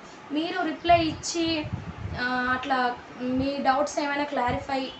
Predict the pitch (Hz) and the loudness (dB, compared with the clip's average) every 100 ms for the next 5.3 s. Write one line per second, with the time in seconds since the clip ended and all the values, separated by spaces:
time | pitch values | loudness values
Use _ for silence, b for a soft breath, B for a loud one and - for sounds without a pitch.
0 | - 247 254 285 277 269 277 269 262 254 | -2 -2 0 -2 2 2 2 0 -2 0
1 | 339 381 277 302 330 320 339 359 359 254 | 2 2 6 4 6 4 4 2 2 4
2 | 233 233 233 240 247 262 285 285 294 294 | 4 2 0 0 0 0 0 0 0 -2
3 | 269 262 269 269 269 254 240 254 254 247 | -6 -6 -2 -2 -2 -2 0 0 -2 -2
4 | 247 320 B B B - 262 277 247 - | -4 -6 B B B -4 -2 -2 -2 -2
5 | 262 240 | -2 -2